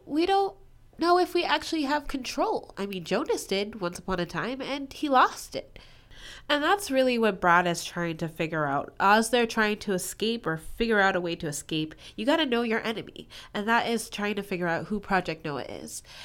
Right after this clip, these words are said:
And along with Project Noah, it's trying to figure out who your virals are, who these subjects are,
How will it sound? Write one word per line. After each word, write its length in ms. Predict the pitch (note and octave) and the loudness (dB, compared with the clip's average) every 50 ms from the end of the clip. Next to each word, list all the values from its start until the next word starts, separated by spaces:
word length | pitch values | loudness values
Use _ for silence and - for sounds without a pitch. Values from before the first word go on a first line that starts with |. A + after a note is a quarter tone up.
| - | -6
And 80 | - G#3 | 0 2
along 360 | B3 B3 A#3 A#3 C4+ E4 D#4+ | 2 4 6 6 6 6 6
with 160 | D4+ G#3+ - | 2 -2 -2
Project 360 | - - E3+ D#3+ D#3+ D3+ D3+ - | -2 -4 -2 -2 -2 -8 -6 -6
Noah, 280 | D3+ C#3+ D3 D#3 D3 - | -8 -6 -6 -6 -4 -6
it's 180 | F#3 F#3 - | -6 -6 -6
trying 280 | - - B3+ C4+ C#4+ C#4 | -2 0 2 2 2 0
to 80 | C4+ | -2
figure 260 | A3+ - A3 F#3+ G3 F#3+ | -2 0 -2 0 2 2
out 200 | F3+ E3 F3 - | 2 2 0 -2
who 120 | - F#3 | -4 -2
your 160 | F3 F3 F3 | -2 -2 -2
virals 500 | D#3+ E3 E3+ E3 E3+ E3 D3+ D3 - - | 0 2 2 2 2 2 -2 -4 -6 -6
are, 200 | - - A#2 A#2 | -6 -4 -4 -4
who 180 | F3 - A#3 B3+ | -4 -4 -4 -2
these 260 | B3 C#4 B3+ A#3 - | 0 0 -2 -2 -2
subjects 440 | - A3+ G#3+ G#3+ A3 G#3+ G#3 - - - | 0 -2 0 0 -2 -4 -4 -6 -10 -6
are, 280 | - F3 E3+ F3 F3 | -4 -4 -4 -4 -6